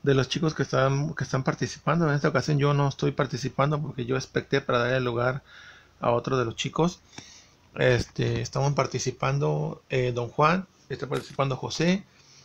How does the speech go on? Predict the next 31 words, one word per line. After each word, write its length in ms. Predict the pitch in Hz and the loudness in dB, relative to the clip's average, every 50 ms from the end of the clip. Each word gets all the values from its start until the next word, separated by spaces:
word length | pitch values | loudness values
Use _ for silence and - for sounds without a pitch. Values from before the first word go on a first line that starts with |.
| _ _ _ - - - - | _ _ _ -20 -18 -6 -2
Voldemort, 600 | 127 123 120 131 131 139 156 175 190 196 190 - - _ _ _ - - - _ | -2 0 2 4 4 6 6 6 6 4 2 -4 -12 _ _ _ -20 -20 -8 _
Good 160 | 135 139 135 | -2 -2 -2
Quiroa, 600 | - - 143 131 151 165 170 175 175 180 170 175 - _ | 0 -2 2 4 6 6 6 6 6 4 2 -2 -6 _
Gabo, 500 | - 123 135 143 151 156 165 165 165 165 - _ _ _ - | -4 0 0 0 2 2 2 0 0 -2 -4 _ _ _ -6
Entefo, 640 | 127 113 - 147 151 160 - - 165 160 160 - 131 | -6 -2 2 2 2 2 2 0 -4 -4 -4 -2 2
Joker 480 | 135 147 160 160 - 190 180 180 175 180 - | 4 4 4 4 2 2 2 2 0 -2 -6
y 80 | 135 | -2
Darkfire. 600 | 117 131 127 123 - 143 143 139 135 127 120 - - _ - - - - - - - - - - | 0 0 0 2 2 4 6 6 6 4 2 -2 -10 _ -20 -20 -20 -18 -20 -20 -20 -20 -14 -6
Estos 520 | - 127 135 135 - 160 151 - - - - | -4 -4 -4 -2 -2 -4 -6 -6 -10 -12 -6
chicos 280 | - 156 147 160 151 | -6 -4 -4 -4 -4
son 100 | - 147 | -4 -6
los 140 | 151 165 - | -8 -8 -6
que 80 | - 139 | -8 -8
entraron 320 | 120 - 127 139 147 151 | -6 -4 -6 -4 -4 -4
en 80 | 147 143 | -2 -2
la 80 | 131 | -2
primera 640 | - - 120 123 127 131 139 139 131 117 110 104 - - | -2 -4 -6 -4 -2 0 0 0 0 -2 -6 -10 -14 -12
sala 440 | - - 131 135 156 190 202 185 - | -2 0 2 2 2 0 -2 -4 -6
porque 200 | - 127 120 120 | -12 -12 -12 -12
fueron, 460 | - - - 131 131 131 131 127 127 127 | -10 -4 -2 -2 0 0 -2 -4 -8 -4
fueron 280 | - 143 139 135 135 | 0 2 2 4 4
dos 160 | 131 139 131 | 2 0 2
salas. 340 | - 147 156 185 185 170 - | 2 0 2 2 0 0 0
Esto 220 | 143 139 - 147 139 | -2 -2 0 0 0
debido 340 | 127 120 123 135 135 143 | 0 0 0 0 0 0
a 80 | 120 - | -2 0
que 200 | - 131 127 127 | 0 2 2 2
el 80 | 127 123 | 2 0
enfrentamiento 580 | - - 131 120 - 127 123 127 127 - - | 0 -2 -2 -2 -2 -2 -2 -4 -6 -6 -2
lo 160 | 143 139 131 123 | 0 0 0 0
ganamos, 540 | 120 120 120 120 120 127 127 123 117 - | 0 -2 -2 -2 -4 -2 -4 -4 -6 -8